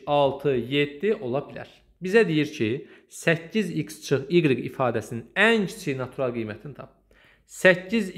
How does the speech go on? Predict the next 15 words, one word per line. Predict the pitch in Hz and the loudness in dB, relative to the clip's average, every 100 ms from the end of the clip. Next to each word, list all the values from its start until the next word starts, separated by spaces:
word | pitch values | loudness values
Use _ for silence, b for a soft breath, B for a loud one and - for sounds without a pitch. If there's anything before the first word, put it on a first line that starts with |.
| 175 | -4
x | - - | -4 -8
çıx | - 175 165 | -4 -4 -2
Y-i | 147 127 113 113 - | -2 -2 0 -2 -2
ən | - 180 202 175 | 0 2 2 2
balaca | 127 127 120 160 | 2 2 0 -2
etmək | - - 139 | -4 -6 -6
istəyirsinizsə, | - - 120 - - - 110 | -6 -4 -4 -4 -12 -10 -6
bax, | 117 | -2
bu | 156 - | -4 2
fərqi | 139 117 147 | 2 4 2
ən | 135 | -2
balaca | 120 110 120 | -2 -4 -4
etmək | 117 117 107 | -8 -10 -12
istəyirsinizsə, | - 110 - - _ b b b b - | -10 -12 -14 -20 _ b b b b -6
X-i | 185 180 - - 156 | -4 -4 -8 2 6